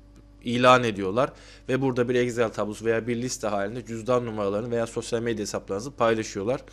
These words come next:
Orada da sizin ne yapmanız gerektiğini anlatıyorlar. Ona göre de siz ne yapıyorsunuz? Ee, işte artık cüzdan numara-,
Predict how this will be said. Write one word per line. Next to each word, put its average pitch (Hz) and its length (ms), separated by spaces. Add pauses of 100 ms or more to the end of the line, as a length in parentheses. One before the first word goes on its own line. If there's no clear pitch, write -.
(420)
Orada 131 320
da 135 80
sizin 131 300
ne 135 40
yapmanız 127 380
gerektiğini 120 440
anlatıyorlar. 120 720 (500)
Ona 139 200
göre 113 260
de 104 80
siz 143 340
ne 131 80
yapıyorsunuz? 127 760
Ee, 101 560
işte 110 220
artık - 240
cüzdan 110 300
numara-, 104 220